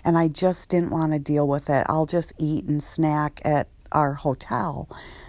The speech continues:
And the sweepstakes people are not happy with me because I'm missing the bus tour to go to now Detroit Tigers Stadium,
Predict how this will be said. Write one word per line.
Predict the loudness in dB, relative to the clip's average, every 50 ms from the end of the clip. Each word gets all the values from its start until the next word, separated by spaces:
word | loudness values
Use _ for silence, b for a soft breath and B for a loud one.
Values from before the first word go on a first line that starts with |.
| B B B B 2 4
And | 6 6 6 6 6 4 2 0 -2
the | -2 -4
sweepstakes | -2 0 -2 -2 -2 -2 -2 -2 0 -2 -2 -2
people | -2 0 0 2 2 2
are | 2 4 2
not | 2 0 0 -2
happy | -4 -2 0 0 0 2 0 -2
with | -2 -2 -2 -2 0
me | 0 2 2
because | 0 -2 -2 0 0 0 0 0 0
I'm | 2 2 2 2 2 2 2
missing | 2 0 0 -2 -2 -2 -2 -2 -2
the | -2
bus | 0 0 0 0 -2 -6 -10 -8
tour | -4 -2 0 0 0 0 0 -2 -4 B B B B B B B B -4
to | -2 0 0
go | 4 4 4 6 6 4 2 2 0 -2 -4 -8
to | -6 -4 0 0 2 2 2 0 -2 -4 -8 B B B B B B B
now | 2 4 4 4 4 4 2 2 2 0 -2 -4 -8 -16 -20 -18 -14 -12 -12 -12 -14 -16 -20 -6 -2
Detroit | 0 0 0 2 0 0 0 0
Tigers | 0 2 2 2 2 2 -2 -2 -2
Stadium, | -4 -4 0 0 2 2 2 0 0 -2 -2 -2 -2 -4 -4 -4 -6 -6